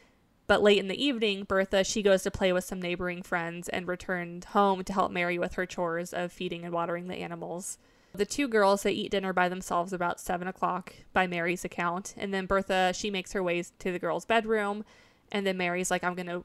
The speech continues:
wait up for my two younger brothers," 'cause as we have found out through these historical stories, as parents don't take responsibility for their own damn kids, it's always on the oldest sibling. So Mary's playing mom right now. The boys, they get back about eight.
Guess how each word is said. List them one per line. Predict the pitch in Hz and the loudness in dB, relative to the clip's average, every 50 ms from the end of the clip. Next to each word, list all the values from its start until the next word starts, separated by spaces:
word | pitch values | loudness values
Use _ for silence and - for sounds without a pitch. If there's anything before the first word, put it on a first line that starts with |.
| - - | -10 -8
wait | 196 196 190 180 175 | -2 0 0 2 2
up | 170 165 - | 0 -2 -2
for | - 202 | -4 -6
my | 180 165 170 | -4 -4 -6
two | 170 - 185 | -4 -2 -2
younger | 175 165 156 165 170 175 170 | -2 -2 -4 -6 -6 -6 -6
brothers," | - 165 151 160 165 165 180 175 | -4 -4 -2 -2 -2 -2 -4 -4
'cause | - - - 160 170 208 196 - - - _ _ _ _ _ _ _ _ _ _ | -8 -6 -4 -4 -4 -4 -6 -10 -14 -16 _ _ _ _ _ _ _ _ _ _
as | - 202 190 190 196 190 190 - - - _ - - | 6 8 8 8 6 2 -2 -8 -14 -16 _ -20 -12
we | - 202 208 196 | -4 -2 -2 0
have | 190 190 185 | 2 0 2
found | - 208 196 196 | 4 2 4 4
out | 240 277 254 - | 4 4 4 2
through | - 220 202 | 2 0 0
these | 190 190 190 - | 0 0 -2 -4
historical | 208 - - 202 180 185 190 190 | -6 -2 -2 -2 0 0 -2 -4
stories, | - - 185 180 180 180 180 175 | -2 0 0 0 2 0 -2 -2
as | - 180 175 | -4 -6 -6
parents | - - 214 196 185 175 190 - | -4 -2 -2 -2 -2 -6 -6 -8
don't | 185 185 | -8 -6
take | - 196 - | -6 -8 -6
responsibility | - 185 - - 180 180 - - 180 180 175 170 175 | -6 -6 -4 -4 -6 -6 -4 -4 -4 -2 -2 -2 -2
for | 175 - 180 | -4 0 0
their | 180 196 | 2 4
own | 233 254 233 | 4 4 2
damn | 202 190 180 180 | 2 0 0 0
kids, | - - 190 175 175 170 170 | 0 0 0 0 0 -2 -6
it's | - - - | -4 -2 0
always | 180 175 170 165 | 2 2 2 0
on | 156 160 | -2 -4
the | 156 - | -4 -4
oldest | 175 175 160 170 - | -4 -4 -4 -6 -6
sibling. | - 180 - - - - 185 | -8 -8 -8 -8 -8 -10 -10
So | - - 208 185 185 185 202 | -6 -2 0 0 0 -2 -2
Mary's | 214 220 214 202 202 190 185 - - - _ _ _ | -2 0 2 2 2 2 0 -2 -10 -20 _ _ _
playing | - 202 180 175 170 | -4 -4 -4 -4 -4
mom | 170 - - - - | -6 -6 -6 -6 -6
right | 180 - - | -6 -8 -6
now. | - - - - - - _ _ _ _ _ _ _ _ _ _ _ - - - _ _ | -6 -6 -6 -8 -10 -14 _ _ _ _ _ _ _ _ _ _ _ -20 -20 -20 _ _
The | - 233 | -4 0
boys, | 226 262 262 262 254 247 - | 4 4 6 6 4 2 0
they | - - 226 | 0 0 0
get | 226 233 220 | 2 2 2
back | 196 196 202 | 2 0 0
about | 214 202 196 190 190 | 0 0 2 2 4
eight. | 180 190 185 - - | 4 2 2 0 -2